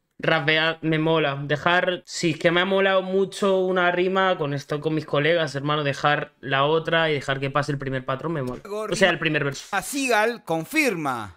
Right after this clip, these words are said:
Speaker 2: Hace la paranomasia de signal, que no rima porque está el acento en la A, pero tampoco es grave no hacer esa rima. Así
Speaker 1: Claro.
Speaker 2: que queda bien. Es decir, lo que les gusta de eso del Navas es que está rimando, me parece a mí. ¿Y cómo pueden estar todos de acuerdo en que no está rimando?
Speaker 1: Eso lo hace Sweet Pain.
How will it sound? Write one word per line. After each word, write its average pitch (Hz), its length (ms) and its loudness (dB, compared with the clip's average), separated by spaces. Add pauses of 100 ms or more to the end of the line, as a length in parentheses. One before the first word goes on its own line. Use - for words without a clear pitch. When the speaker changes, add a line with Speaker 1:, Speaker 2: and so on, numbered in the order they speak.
Speaker 2:
Hace 202 280 0
la 180 100 2
paranomasia 185 560 0
de 160 100 0
signal, 220 640 0
que 143 140 -6
no 139 120 -4
rima 196 420 -2
porque 147 220 -6
está 156 160 -4
el 151 80 0
acento 151 320 -4
en 160 80 -4
la 233 340 4
A, 220 240 -6
pero 180 160 0
tampoco 180 360 0
es 180 60 0
grave 190 320 2
no 175 140 -2
hacer 170 240 -2
esa 170 180 0
rima. 170 500 0
Así 123 200 -6
Speaker 1:
Claro. 165 180 4
Speaker 2:
que 151 60 2
queda 160 120 2
bien. 180 520 0
Es 131 100 -4
decir, 208 300 -2
lo 170 120 0
que 156 100 -8
les 151 120 -6
gusta 196 400 0
de 151 120 0
eso 160 200 -2
del 196 160 0
Navas 185 480 2
es 175 100 -4
que 175 100 -6
está 156 180 0
rimando, 160 520 0
me 131 120 -2
parece 135 320 0
a 131 40 0
mí. 117 360 -6
¿Y 143 100 -10
cómo 269 220 2
pueden 247 200 2
estar 220 220 -2
todos 254 280 4
de 202 60 0
acuerdo 247 440 2
en 208 80 -4
que 190 100 0
no 220 80 -2
está 214 160 -2
rimando? 202 600 0
Speaker 1:
Eso 240 240 4
lo 240 80 4
hace 247 180 0
Sweet 190 300 0
Pain. 127 380 0